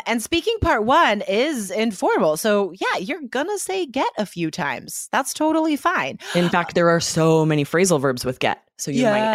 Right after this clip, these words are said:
Speaker 2: end up, you
Speaker 1: totally.
Speaker 2: right? Get by, get on, get a hold, like we were saying. So don't, you know, stop yourself from talking because you realize you're about to say get.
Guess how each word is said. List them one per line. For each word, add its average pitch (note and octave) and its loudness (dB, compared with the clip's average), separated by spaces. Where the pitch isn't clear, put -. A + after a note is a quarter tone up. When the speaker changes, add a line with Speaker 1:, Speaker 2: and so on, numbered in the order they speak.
Speaker 2:
end - 0
up, C3+ -2
you E3+ -4
Speaker 1:
totally. - 0
Speaker 2:
right? C#3+ 0
Get C#3+ 0
by, F3+ 2
get C#3 0
on, C3+ -2
get A#2+ -2
a D3+ -2
hold, G#3+ 4
like D3 -2
we D3 -2
were C3 -2
saying. G#2+ -4
So B2+ 2
don't, - 0
you F3+ 0
know, C#3+ 0
stop G#3+ -2
yourself F#3+ 2
from E3+ -2
talking F3 0
because D#3 -2
you D3 0
realize C#3 2
you're C#3+ 0
about C3+ -2
to E3+ -2
say C3 -2
get. C#3 0